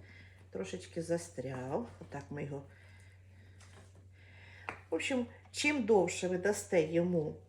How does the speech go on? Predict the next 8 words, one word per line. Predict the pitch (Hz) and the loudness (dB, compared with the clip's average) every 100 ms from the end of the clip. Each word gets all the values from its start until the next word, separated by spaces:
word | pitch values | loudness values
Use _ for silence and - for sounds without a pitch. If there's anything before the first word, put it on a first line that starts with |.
| - - - - - | -20 -20 -20 -20 -6
охолонути, | 208 - 311 392 381 190 - - - - - - - | -4 0 4 4 4 0 -4 -8 -8 -20 -20 -20 -2
тим | 269 262 | 0 0
краще | 285 302 269 - 220 | 0 -2 -2 -2 0
на | 220 | 0
виході | 226 285 - 160 - 120 - - - - - - - - - | 0 -2 -2 -4 -4 -8 -10 -20 -20 -20 -20 -20 -20 -20 -8
він | 277 247 | -2 0
у | 170 | 0
вас. | 175 180 - | 0 -2 -4